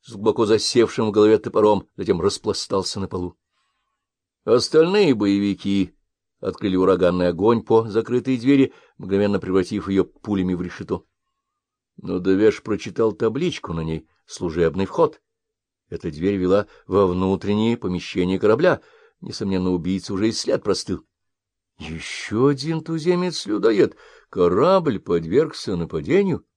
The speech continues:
Врагу удалось каким-то образом подняться на борт. Теперь выстрелы доносились отовсюду. Гулкие отголоски в замкнутом пространстве. Нападавшие постепенно овладевали кораблём.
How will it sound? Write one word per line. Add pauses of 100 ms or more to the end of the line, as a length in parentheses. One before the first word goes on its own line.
(640)
Врагу
удалось
каким-то
образом
подняться
на
борт. (960)
Теперь
выстрелы (320)
доносились
отовсюду. (500)
Гулкие
отголоски (300)
в
замкнутом
пространстве. (800)
Нападавшие
постепенно
овладевали
кораблём.